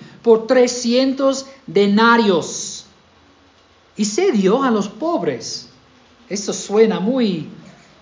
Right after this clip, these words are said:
piadoso, ¿no? "Wow, tenemos que cuidar a los pobres. ¿Por qué est-, por qué estamos haciendo eso con este perfume bien caro?"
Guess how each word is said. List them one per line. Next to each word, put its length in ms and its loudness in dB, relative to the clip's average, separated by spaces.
piadoso, 680 -2
¿no? 240 -10
"Wow, 200 -8
tenemos 300 -4
que 140 -6
cuidar 240 -6
a 140 -6
los 140 -8
pobres. 840 -6
¿Por 140 -8
qué 160 0
est-, 260 -4
por 120 -4
qué 100 0
estamos 440 0
haciendo 800 0
eso 320 -2
con 220 -8
este 240 -6
perfume 800 -6
bien 400 -4
caro?" 400 -12